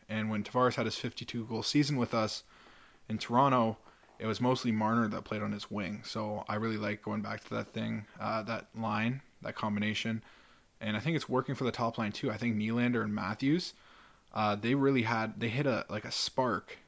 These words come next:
uh, midway through the second period, those two, where their legs were just constantly moving. Um, they really dominated play for,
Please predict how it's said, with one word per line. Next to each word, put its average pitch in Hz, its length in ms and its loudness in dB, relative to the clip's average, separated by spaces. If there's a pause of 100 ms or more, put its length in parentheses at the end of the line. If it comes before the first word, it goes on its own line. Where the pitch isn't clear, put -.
(240)
uh, 104 160 -2
midway 117 320 0
through 117 140 -4
the 110 60 0
second 110 300 -4
period, 113 360 -2
those 107 180 -8
two, 95 240 -8 (400)
where 117 140 0
their 127 160 6
legs 120 280 4
were 123 80 -2
just 104 200 -4
constantly 110 440 0
moving. 104 400 -6 (280)
Um, 101 580 -6
they 113 140 0
really 110 280 0
dominated 107 680 -2
play 107 300 -2
for, 107 380 -6